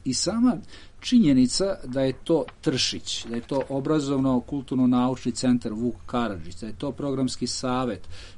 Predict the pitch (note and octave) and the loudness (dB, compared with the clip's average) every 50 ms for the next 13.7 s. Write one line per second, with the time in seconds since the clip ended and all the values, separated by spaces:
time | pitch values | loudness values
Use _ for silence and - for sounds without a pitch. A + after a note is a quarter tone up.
0 | - - C#3+ C#3 C3+ C3+ C3 C#3+ C#3+ C3+ - - - C3+ B2+ G#2+ F#2 B2 - C#3 | -8 -2 2 2 4 4 4 2 0 0 -2 -2 -2 -2 -2 -4 -4 -6 -6 -4
1 | C3 B2 B2 B2 B2 A#2+ A#2+ - C3 B2+ B2+ C#3 C3 C3+ C3 B2 - - - B2+ | -2 0 0 0 -2 -2 -2 -2 -4 -2 -2 -2 0 0 0 -2 -2 -4 -2 -2
2 | B2 A#2+ A#2+ A#2 A#2 A2+ - - A#2+ A#2 A#2 A#2 A#2 A#2 A#2 A#2 A#2 A#2 - - | -2 -2 -2 -4 -4 -6 -6 -6 -6 -6 -4 -4 -4 -4 -4 -2 -4 -4 -4 -6
3 | - - - - - - - C3+ D#3+ E3 F3 E3+ D3 B2+ C3+ A#2+ B2 C3 D3+ F3+ | -8 -8 -8 -8 -8 -4 -2 -2 0 4 4 4 4 4 0 -2 0 2 2 4
4 | E3+ F3 D#3 C#3+ C3 B2+ A#2+ A#2 A#2+ B2 C3+ D#3+ A3 B3 G3 - C3 C3 B2+ C3+ | 4 4 4 4 2 2 2 2 2 2 4 6 6 6 6 4 4 4 4 4
5 | D3 E3 E3+ - - - D3 C#3 C3 B2+ C3 - - - - E3 F3+ - - F#3+ | 4 2 0 0 -4 -2 0 0 2 0 0 -2 -6 -4 -4 -2 -2 0 -2 -2
6 | E3+ - - E3+ D#3+ D#3+ D#3 - - - - - - A#2+ A2+ A2+ A#2 - - - | -2 2 4 6 6 6 4 2 -12 -14 -14 -14 -8 -6 -4 -4 -2 -4 -4 -4
7 | - - - - B3+ A#3+ F#3 C#3 B2 B2 C#3+ F3 G3 - - - - - - - | -6 -4 2 6 8 8 8 8 6 4 4 2 0 -4 -10 -12 -12 -12 -12 -12
8 | - - A2+ A2+ A#2 A#2 A#2 A#2 A#2 A#2 A#2 A#2 A#2 A2+ A2 G#2 - - - A2+ | -8 -6 -4 -2 -2 0 0 0 0 0 -2 -2 -2 -2 -4 -6 -8 -10 -10 -10
9 | A2 A2 G#2+ G#2+ G#2 G#2 G#2 G2+ G#2+ G#2+ A#2 B2 B2 A2+ A#2+ B2+ C3+ C3+ D3 E3 | -10 -8 -8 -8 -8 -8 -10 -10 -10 -8 -4 -4 -2 0 2 2 4 4 4 4
10 | G3 G#3 - - - - F#3+ F3 D3+ C3+ B2 - - - - D#3+ E3 E3+ D#3+ C#3 | 4 2 2 0 2 4 4 4 4 2 0 -2 -4 2 6 6 8 8 6 4
11 | A#2+ C#3 B2 - C3 B2 A#2+ C3 B2 - - - - D#3 D#3+ F#3 G3 G3 - - | 4 0 -2 0 0 2 2 2 2 2 -2 0 4 6 6 6 4 2 0 -4
12 | A#2+ - - - D3+ D3+ D3 D3 C#3 C3 B2 - C#3+ B2+ - - C3+ A#2+ G#2+ A2+ | -4 -6 -6 -4 -2 0 2 2 2 0 0 -4 -8 -10 -8 -4 -4 -4 -2 0
13 | A#2 B2+ C3 C3 C3 D#3+ D#3+ - - D#3+ D3+ C#3+ C#3 C3+ | 0 2 2 2 0 -2 -4 -4 0 2 2 4 2 2